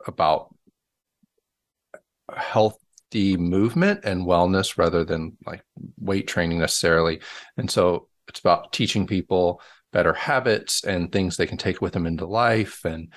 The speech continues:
how do you change things through your life, because people don't make changes in an hour with you. They make changes in the rest of their lives, right? Like, you can't do something here in this hour that's just gonna magically affect the rest of your life.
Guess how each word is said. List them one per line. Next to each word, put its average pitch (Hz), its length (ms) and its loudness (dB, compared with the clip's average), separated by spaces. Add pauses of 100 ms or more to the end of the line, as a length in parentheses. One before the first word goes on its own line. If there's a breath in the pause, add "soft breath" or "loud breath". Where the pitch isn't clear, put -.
(200 loud breath)
how 95 160 2
do 90 80 2
you 85 260 -2 (280)
change 98 460 2
things 90 500 0 (680)
through 98 160 2
your 98 120 0
life, 113 280 2
because - 220 -6
people 165 240 2
don't 110 160 4
make 92 200 0
changes 87 600 2 (520 loud breath)
in 90 180 0
an 87 240 -2
hour 98 380 4
with 82 260 -4
you. 90 360 0 (160)
They 87 140 0
make 85 300 -2
changes 80 840 0 (760)
in 107 160 2
the 90 120 4
rest 92 320 2
of 85 80 -2
their 82 160 4
lives, - 420 2
right? - 240 2
Like, - 240 -2
you 98 80 -6
can't 113 240 2
do 104 120 2
something 95 360 0
here 92 200 4
in 90 80 2
this 90 180 0
hour 82 320 2
that's - 240 -8
just - 220 -4
gonna 87 160 0
magically 85 600 -2
affect - 560 0
the - 60 -2
rest - 280 4
of 90 120 -4
your 87 120 0
life. 85 300 2